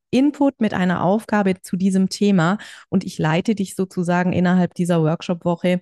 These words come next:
in fünf Schritten zu deiner persönlichen, zu deiner individuellen Positionierung rund um deine Vielseitigkeit.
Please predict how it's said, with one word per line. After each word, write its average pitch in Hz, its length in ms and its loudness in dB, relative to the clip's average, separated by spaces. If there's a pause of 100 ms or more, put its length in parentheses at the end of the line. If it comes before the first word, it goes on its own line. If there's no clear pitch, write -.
(280)
in 220 320 2
fünf 208 320 0
Schritten 208 540 0 (360)
zu 220 200 4 (100)
deiner 202 640 2
persönlichen, 196 680 2
zu 185 160 -4
deiner 180 260 0
individuellen 180 800 0
Positionierung 185 1000 -2 (280)
rund 180 220 0
um 175 120 -2
deine 170 220 2
Vielseitigkeit. 156 920 -2